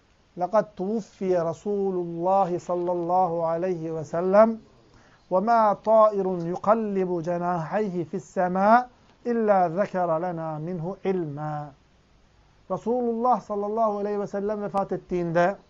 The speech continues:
bu dünyadan ayrıldığında bizlere diyor her şeyin ilmini verdi. Her şeyden bahsetti. Hatta havada uçan, kanat çırpan kuştan dahi bize ne yaptı? Bahsetti, değil mi? Bu din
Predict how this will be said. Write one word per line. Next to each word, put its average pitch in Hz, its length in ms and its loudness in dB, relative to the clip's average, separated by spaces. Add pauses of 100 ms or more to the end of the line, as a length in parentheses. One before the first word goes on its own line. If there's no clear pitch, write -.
(1400)
bu 240 420 -2 (380)
dünyadan 196 520 2
ayrıldığında 170 1080 0 (1200)
bizlere 226 600 2
diyor 196 260 0
her 233 240 4
şeyin 185 500 -4
ilmini 208 520 -4
verdi. 170 460 -2 (200)
Her 226 140 4
şeyden 185 380 -6
bahsetti. 151 480 -10
Hatta 180 500 -2
havada 196 360 0
uçan, 180 360 -6 (520)
kanat 190 360 -8
çırpan 190 380 -12
kuştan 160 580 -14
dahi 160 260 -12
bize 156 160 -10
ne 170 40 -10
yaptı? 170 320 -14 (440)
Bahsetti, 160 420 -10
değil 247 120 -8
mi? 180 60 -12 (100)
Bu 196 100 -8
din 202 200 -8